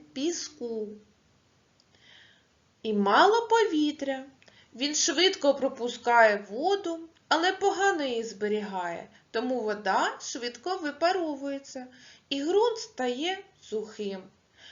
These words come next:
Тому він є не дуже гарним для рослинок. Глинистий. Ось глинистий.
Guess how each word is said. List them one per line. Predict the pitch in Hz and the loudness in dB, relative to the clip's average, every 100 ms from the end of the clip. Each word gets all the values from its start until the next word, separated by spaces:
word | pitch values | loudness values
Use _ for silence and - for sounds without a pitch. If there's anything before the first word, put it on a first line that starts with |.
| - _ _ - | -20 _ _ -8
Тому | 240 277 277 | -2 0 2
він | 302 | 0
є | 262 285 | 0 0
не | 262 285 | 0 -2
дуже | 285 349 370 214 | 0 4 4 4
гарним | 208 202 185 175 180 175 | 0 0 0 0 -2 -4
для | 175 185 | -2 0
рослинок. | 214 - 226 185 165 - _ _ _ _ _ _ _ _ _ _ _ _ _ _ _ _ _ _ _ _ _ _ _ _ _ - | -2 -4 -8 -8 -8 -16 _ _ _ _ _ _ _ _ _ _ _ _ _ _ _ _ _ _ _ _ _ _ _ _ _ -20
Глинистий. | 202 254 294 403 403 254 180 - - - - - _ _ _ _ _ 208 | -4 2 8 10 10 6 0 -4 -12 -14 -14 -14 _ _ _ _ _ -10
Ось | 190 180 - | -8 -10 -10
глинистий. | 202 233 277 269 240 175 165 - - - | -6 -2 0 0 -2 -4 -8 -12 -18 -20